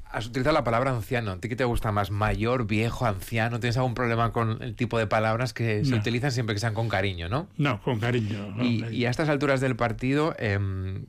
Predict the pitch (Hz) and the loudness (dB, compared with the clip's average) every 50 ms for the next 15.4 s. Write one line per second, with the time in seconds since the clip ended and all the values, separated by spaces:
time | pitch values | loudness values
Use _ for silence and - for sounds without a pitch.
0 | - - 117 113 120 127 135 143 139 135 131 131 123 113 104 - 135 131 135 131 | -8 -2 0 2 2 2 2 2 0 0 0 0 0 -2 -2 -2 -2 -2 -2 -2
1 | 147 139 - 127 123 127 120 - 123 117 110 101 - 131 120 113 123 113 110 110 | -2 -4 -2 -2 -2 -2 -2 0 0 0 0 0 0 -2 0 2 2 2 4 2
2 | 113 120 117 110 101 98 104 110 113 - 135 117 - 113 107 104 - - - - | 2 2 0 0 0 2 0 0 0 0 -2 -2 0 0 0 0 -2 -6 -12 -16
3 | - - - - - - - - - 123 110 107 104 104 - - 110 139 135 131 | -16 -18 -18 -18 -20 -20 -14 -4 -2 0 0 0 -2 -6 -8 -6 -2 0 2 4
4 | 143 147 147 139 139 135 120 120 117 113 123 135 147 113 - - - - - - | 4 4 2 2 2 2 4 2 2 2 2 0 0 -2 -4 -10 -20 -20 -20 -20
5 | - - - - - - - - - - - - - - 233 - - - - 196 | -20 -20 -20 -20 -20 -20 -20 -20 -20 -20 -20 -18 -12 -10 -8 -6 -2 0 2 2
6 | 175 135 - - - - - - 254 220 220 196 208 190 190 185 - 233 - - | 2 0 -2 -8 -18 -20 -18 -16 -14 -14 -12 -8 -4 -2 -2 0 0 -2 -2 -2
7 | 190 175 147 160 160 147 139 151 175 196 196 - 180 170 156 147 143 139 131 113 | -2 -2 0 0 0 2 2 2 2 2 2 0 0 0 2 2 2 2 0 0
8 | - - - - - - _ - 131 127 127 127 147 - 123 120 123 120 120 117 | -4 -8 -18 -20 -20 -20 _ -4 0 0 2 0 0 -2 -4 -4 -2 -2 -2 -2
9 | 113 117 117 113 120 120 120 170 151 - 170 151 156 - 208 220 214 202 196 190 | -4 -6 -6 -4 -4 -2 0 -2 -2 0 0 -2 0 0 2 2 4 4 4 4
10 | 175 160 143 - - - - - - - - 147 135 - 147 135 160 180 170 127 | 4 2 0 -2 -8 -16 -20 -20 -20 -8 -6 -6 -6 -6 -6 -4 -2 -2 -2 -2
11 | 110 - 143 123 127 123 120 117 120 143 160 151 139 147 139 143 139 147 151 - | -4 -4 -2 0 0 0 0 0 0 2 2 2 2 2 2 2 0 0 -2 -2
12 | - 156 127 139 117 113 123 123 120 127 131 139 127 - 143 131 131 117 - - | -2 -2 -2 -2 -2 -2 -2 0 0 0 0 0 0 0 0 0 0 0 -2 -2
13 | 143 120 - - 123 123 127 120 120 120 113 110 110 110 107 101 98 101 95 - | -4 -6 -4 -4 -4 -4 -2 -2 -2 -2 -2 -4 -4 -4 -6 -6 -6 -8 -8 -10
14 | - - - - - - - - - - - - - - - 151 147 147 151 190 | -14 -20 -20 -20 -20 -20 -20 -20 -14 -12 -12 -12 -12 -4 0 0 2 2 2 2
15 | 208 196 196 208 202 - - | 2 2 2 2 0 0 -4